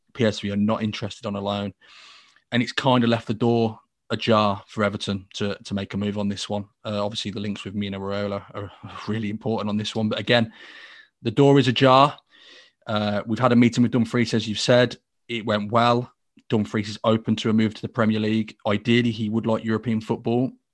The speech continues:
Maybe Everton have sold him a dream, so, or even sold him down the river on this one, whichever way you want to look at it. Um,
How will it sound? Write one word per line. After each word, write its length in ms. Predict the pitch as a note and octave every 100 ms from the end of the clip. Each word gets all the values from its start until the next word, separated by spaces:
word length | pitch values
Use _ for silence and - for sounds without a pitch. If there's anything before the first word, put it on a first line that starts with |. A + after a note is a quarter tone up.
| _ _
Maybe 380 | A2 G#2+ G2+ G2+
Everton 260 | G2 -
have 60 | G2+
sold 240 | - G#2
him 80 | G2+
a 40 | G2+
dream, 460 | G#2+ G#2 G#2 G2 G2+
so, 200 | - G2+
or 220 | G#2 A2
even 160 | G2+ -
sold 220 | G2+ G#2+
him 80 | G2+
down 120 | G2+
the 80 | G2+
river 220 | A#2+ A#2+
on 80 | A#2
this 180 | A#2+
one, 80 | B2+
whichever 280 | A#2 A#2+ A2
way 100 | A2
you 60 | A2
want 120 | A2+
to 60 |
look 140 | C3+ -
at 80 | F3+
it. 160 | F3 - - - - - -
Um, 600 | B2+ B2 B2 B2 B2